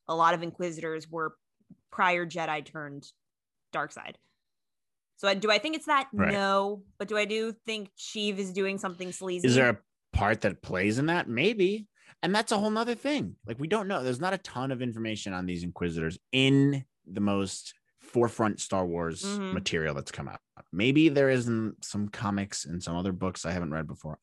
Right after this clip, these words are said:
Speaker 2: I don't know. Correct me if I'm <laughs> wrong, but
Speaker 1: Yeah.
Speaker 2: it, from what your average Star Wars fan knows, no, there's not. So it could definitely. But yeah, other than that, I'm trying to think about anything else that really stuck out to me in the episode. I mean,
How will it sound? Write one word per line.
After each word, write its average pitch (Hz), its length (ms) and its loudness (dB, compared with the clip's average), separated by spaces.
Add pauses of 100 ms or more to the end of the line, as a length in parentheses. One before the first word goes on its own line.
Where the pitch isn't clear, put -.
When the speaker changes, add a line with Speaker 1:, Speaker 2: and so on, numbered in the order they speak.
Speaker 2:
I - 60 -10
don't 127 100 -12
know. 92 60 -18 (760)
Correct 92 220 0
me 113 60 6
if 110 100 -2
I'm 107 140 4
<laughs> - 180 0
wrong, 80 220 -2 (180)
but 98 260 4
Speaker 1:
Yeah. 160 180 -8 (1500)
Speaker 2:
it, - 160 -4
from 120 200 6
what 131 260 6
your 131 180 4
average 104 320 2
Star 98 220 2
Wars 92 200 0
fan 82 240 -4
knows, 80 280 -6 (100)
no, 87 220 2 (100)
there's 76 200 -10
not. 82 200 -6 (220)
So 123 180 4
it 120 80 2
could 156 340 4
definitely. - 480 0 (260)
But 196 100 0
yeah, 180 120 6
other 214 180 0
than 214 160 2
that, 143 240 2
I'm 117 80 -2
trying 190 200 -2
to 202 60 -12 (380)
think 175 140 -2
about 139 200 0
anything 120 400 -4
else 107 340 0
that 98 140 -4
really 110 200 -2
stuck 101 240 -4
out 95 180 -2
to - 80 -12
me 92 80 -2
in 87 60 -4
the 87 80 -2
episode. 78 600 -6
I 85 60 -10
mean, 95 340 -2